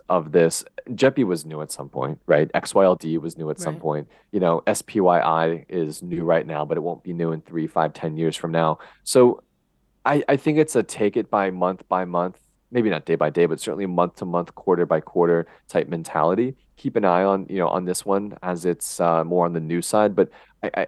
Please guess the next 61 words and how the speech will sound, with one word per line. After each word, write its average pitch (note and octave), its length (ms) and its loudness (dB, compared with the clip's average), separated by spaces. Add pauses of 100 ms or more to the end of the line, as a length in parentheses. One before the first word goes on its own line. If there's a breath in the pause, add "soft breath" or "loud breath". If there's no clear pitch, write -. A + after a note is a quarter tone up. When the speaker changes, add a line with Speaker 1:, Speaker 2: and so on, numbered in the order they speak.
Speaker 1:
I A#2 80 0
think A#2+ 180 -4
it - 20 0
would G#2+ 120 4
be G#2 160 -4
irresponsible F2 960 -2
to F2 340 -4
take F2+ 280 -4
credit F2+ 340 2
away G#2+ 340 2
from F#2+ 200 -6
an D#2+ 80 -10
E D#2+ 100 -10
T E2 220 -2
F, D#2 240 0 (400 soft breath)
um, E2 420 2
just F2+ 220 -4
because E2 200 2
they're D#2+ 120 2
on D2 80 0
the D2 80 -4
newer C#2 200 -4
side. - 300 -6 (340)
Speaker 2:
Mm-hmm. F3+ 280 -14 (560)
All F#3 40 -10
right. F3 160 -8
Happy F#3 320 -8
for - 120 -12
you G3 140 -6
to E3+ 80 -8
go E3 180 -8
to D#3 120 -10
the, D3 420 -14 (320)
the F3+ 160 -14
top F#3+ 340 -12
stock. D#3 540 -14
Speaker 1:
Totally. A#2+ 340 4
Now, G2+ 140 0
the A2+ 100 -2
next C3 380 -6
one C3 220 -4
here, G#2 340 2
I'll F2 100 2
briefly, G#2 600 0 (240 soft breath)
uh, F2+ 240 2
run F#2+ 220 0
through F2+ 220 -2
it E2 100 0
'cause - 120 -10
I F2+ 60 2
wanna F2 160 0
encourage F2 360 0
everyone E2 340 -4
to D#2+ 100 -16
do E2+ 100 -4
their E2 120 -2
own D#2+ 100 -6
research E2 340 -6
as D2+ 100 -14
well. G2+ 360 0
But F#2 200 -4